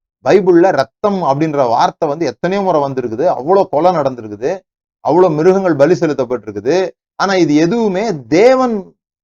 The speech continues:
ரத்தத்தை விரும்புகிறார்ன்றதை காமிக்கல. நல்லா புரிஞ்சுக்கோங்க, வேதாகமம் தேவனை காண்பிப்பதை விட மனிதனுடைய இருதயம் இன்னது என்று காண்பிக்கிறது.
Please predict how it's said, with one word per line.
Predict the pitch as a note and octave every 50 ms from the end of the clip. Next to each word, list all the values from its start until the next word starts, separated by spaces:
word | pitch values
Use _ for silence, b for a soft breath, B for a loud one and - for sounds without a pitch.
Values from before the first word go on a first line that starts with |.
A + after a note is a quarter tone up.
| _ -
ரத்தத்தை | C3+ D3+ D#3 G#3+ G3 F3 F#3+ F3
விரும்புகிறார்ன்றதை | E3+ E3+ F3 E3+ D#3 D#3+ D#3 D3+ D3 C#3+ C#3+ C3 C3
காமிக்கல. | - B2 B2+ C3 A#2+ G2 G2+ F#2+ G#2 B2 C#3
நல்லா | A#2+ A#2 C3 D3 C#3+
புரிஞ்சுக்கோங்க, | - C#3+ C#3 D3 C3 A#2+ A#2 A2 G#2+ A2 C3 D#3 D3+ - - _ _ _ _ _ _ _ _ -
வேதாகமம் | B2 D3 E3 F3+ F3+ F3 F3 D#3+ D3 C3+ C3 C3+ D#3+ F#3 F3+ E3 _ _ _ _ _ -
தேவனை | C#3 D#3+ F#3 G3+ G#3 G#3 G#3 F#3+ F#3+ D#3+
காண்பிப்பதை | - D3 D3 D#3 D#3 D3 D3 C#3+ - B2 A#2 A2+
விட | G#2+ A#2+ D#3 F#3+
மனிதனுடைய | E3+ C3 A2+ A2+ C#3+ F#3+ G#3+ G#3+ A3 G#3+ G#3 G3 F#3+ F3
இருதயம் | E3 E3+ F3+ F3+ F3+ F3 E3+ D#3+
இன்னது | D#3+ D#3+ E3 D3 D#3
என்று | D3 C3+ D3+
காண்பிக்கிறது. | F3 - D3 D3 D3 C3 B2+ - _ _ _